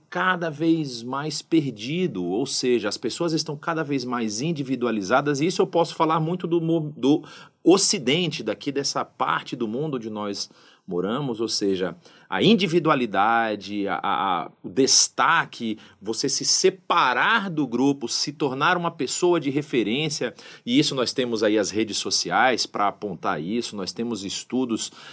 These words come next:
de sociológicos que, que mostram como as pessoas têm cada vez mais buscado a, o seu lugar debaixo do sol, e não apenas um lugar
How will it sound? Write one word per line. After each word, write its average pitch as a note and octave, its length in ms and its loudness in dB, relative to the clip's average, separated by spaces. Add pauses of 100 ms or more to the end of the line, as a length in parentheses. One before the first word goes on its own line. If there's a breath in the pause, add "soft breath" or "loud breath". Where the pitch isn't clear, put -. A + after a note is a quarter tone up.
(160 loud breath)
de G#2 460 2 (300 loud breath)
sociológicos A#2 1080 2
que, B2 220 -4
que A#2 480 -2
mostram B2+ 640 2
como F#3+ 400 -4
as F#3 160 -2
pessoas D#3+ 720 0
têm C3 280 -10
cada D#3+ 480 0
vez C#3 440 2
mais A2 340 -2
buscado G#2+ 680 0 (440 loud breath)
a, A#2 240 4
o - 80 0
seu D3+ 240 2
lugar A2 600 2 (440 soft breath)
debaixo G2+ 600 0
do F#2+ 140 -6
sol, G#2 420 0
e A2+ 80 4
não D#3 220 2
apenas B2+ 400 0
um A#2+ 160 0
lugar G2 480 0